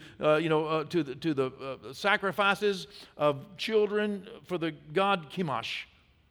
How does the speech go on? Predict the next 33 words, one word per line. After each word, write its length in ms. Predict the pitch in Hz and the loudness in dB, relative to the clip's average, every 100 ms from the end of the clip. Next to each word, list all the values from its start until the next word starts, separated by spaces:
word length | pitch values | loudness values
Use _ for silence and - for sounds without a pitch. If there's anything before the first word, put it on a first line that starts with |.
| _ _ _ _ - | _ _ _ _ -4
on 100 | 151 | -2
the 60 | |
Mount 200 | 156 170 | 0 0
of 80 | 165 | 0
Olives 440 | 156 127 113 - - _ _ _ _ _ | -2 -2 -8 -12 -16 _ _ _ _ _
in 120 | 147 | -8
the 140 | 147 139 | -4 -4
afternoons. 560 | 127 131 113 113 - - _ _ _ _ _ _ _ _ _ _ | -4 -8 -10 -10 -16 -20 _ _ _ _ _ _ _ _ _ _
He 160 | 240 | 2
was 160 | 214 165 | 4 4
raised 260 | 202 202 - | 2 2 0
confused. 580 | 190 233 233 139 - - _ _ _ _ _ _ _ | -4 -4 -6 -8 -14 -20 _ _ _ _ _ _ _
If 140 | 160 170 | -2 2
you 160 | 277 | 6
ever 140 | 254 214 | 6 6
thought 240 | 247 226 | 4 6
about 180 | 196 185 | 6 6
letting 200 | 190 165 | 4 2
your 120 | 160 | -2
kid 280 | 143 175 131 | 2 0 2
choose 360 | 180 180 175 | -2 -2 -2
from 120 | 170 165 | -4 -2
that, 140 | 165 | 2
don't, 240 | 180 131 | 2 0
don't. 380 | 127 123 101 101 - _ _ _ _ _ _ _ _ | -2 -4 -4 -12 -20 _ _ _ _ _ _ _ _
Okay? 260 | - 156 160 - - - _ _ _ _ _ _ _ | -6 -6 -6 -14 -20 -20 _ _ _ _ _ _ _
We'll 160 | 156 165 | -2 0
talk 160 | 175 143 | 0 -2
about 160 | 143 | -2
that 60 | 120 | -2
in 40 | |
a 20 | |
moment. 380 | 123 131 110 - | -4 -4 -6 -12